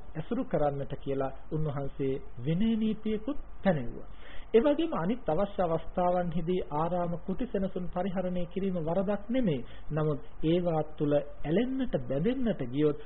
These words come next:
සාමාන්‍ය ගිහියන් වගේ රැස් කරන්නට ගියොත්, පවත්වන්නට ගියොත් අන්න එතනයි භික්ෂු ජීවිතයේ තියෙන අල්පේච්ඡ භාවය නැති වෙන්නේ. ඒ නිසා හොඳින්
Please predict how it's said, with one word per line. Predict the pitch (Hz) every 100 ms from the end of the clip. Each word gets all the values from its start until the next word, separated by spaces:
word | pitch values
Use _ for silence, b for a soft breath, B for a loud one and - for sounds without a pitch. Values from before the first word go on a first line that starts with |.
| B
සාමාන්‍ය | - 175 190 190 190 175 165
ගිහියන් | 120 143 202 190 180
වගේ | 175 165 156
රැස් | 135 -
කරන්නට | - 233 277 247 170
ගියොත්, | 156 151 147 - -
පවත්වන්නට | - 151 226 - - 277 220 170 143
ගියොත් | 143 147 - -
අන්න | 165 165 160
එතනයි | 160 156 269 240 151 143 139 -
භික්ෂු | 147 175 - 151
ජීවිතයේ | 139 143 143 - 139
තියෙන | 127 139 131 -
අල්පේච්ඡ | 135 - - 143 139 131
භාවය | 120 131 127 127
නැති | 127 -
වෙන්නේ. | 123 113 110 - B B
ඒ | - 311
නිසා | 320 302 269
හොඳින් | - 160 208